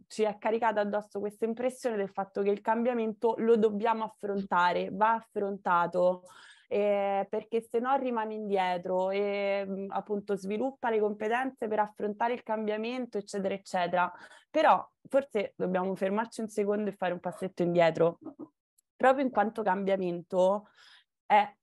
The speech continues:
cambiamento, e soprattutto in questi contesti che stiamo vivendo, è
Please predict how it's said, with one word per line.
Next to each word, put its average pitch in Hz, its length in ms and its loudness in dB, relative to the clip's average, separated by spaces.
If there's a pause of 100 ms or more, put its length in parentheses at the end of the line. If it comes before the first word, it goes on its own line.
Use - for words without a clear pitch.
(100)
cambiamento, 220 540 -2
e 190 40 -6
soprattutto 208 520 -2
in 185 80 0
questi 202 300 -8
contesti 190 560 -4
che 180 80 -4
stiamo 190 300 -4
vivendo, 180 800 0
è 214 160 2